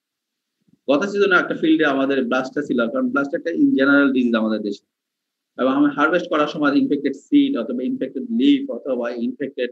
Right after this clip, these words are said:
আহ, তোমার হচ্ছে শীত অথবা নোট রয়ে গেছে, আমি land preparation করার সময় ক্লিন কাল্টিভেশন করিনি, তখন দেখা যাবে যে অফ সিজনে যে plant debris, plant debris এর মধ্যে ছিল।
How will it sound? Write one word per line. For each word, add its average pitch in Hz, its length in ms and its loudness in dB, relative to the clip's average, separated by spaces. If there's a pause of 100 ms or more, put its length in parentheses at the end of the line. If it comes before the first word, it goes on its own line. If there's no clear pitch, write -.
আহ, 117 520 -4
তোমার 117 260 -10
হচ্ছে 117 200 -8 (420)
শীত 131 300 -2
অথবা 117 220 -6
নোট 120 260 0 (580)
রয়ে 143 200 4
গেছে, 117 340 -6 (520)
আমি 131 420 0 (400)
land 127 260 0
preparation 143 460 -2
করার 120 200 -2
সময় 123 300 -4
ক্লিন 143 200 -4
কাল্টিভেশন 123 460 -2
করিনি, 123 380 0 (600)
তখন 160 260 -6
দেখা 165 220 0
যাবে 143 240 2
যে 139 100 0
অফ 123 120 -2
সিজনে 131 360 -2
যে 123 80 -4
plant 120 300 0
debris, 123 400 -2
plant 117 240 -2
debris 113 280 -2
এর 120 80 -6
মধ্যে 107 180 -6
ছিল। 104 180 -8